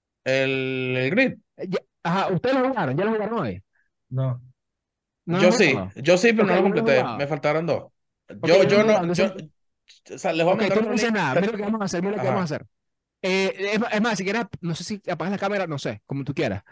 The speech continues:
Speaker 2: Eh, vamos a hacer otro Zoom rápidamente para hablar cinco minutos nada más de San Diego, cinco minutos de San Diego,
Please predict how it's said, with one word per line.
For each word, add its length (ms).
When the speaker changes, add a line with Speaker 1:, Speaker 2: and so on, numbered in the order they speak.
Speaker 2:
Eh, 540
vamos 220
a 80
hacer 200
otro 180
Zoom 260
rápidamente 680
para 200
hablar 440
cinco 560
minutos 480
nada 220
más 240
de 100
San 180
Diego, 400
cinco 360
minutos 200
de 20
San 120
Diego, 300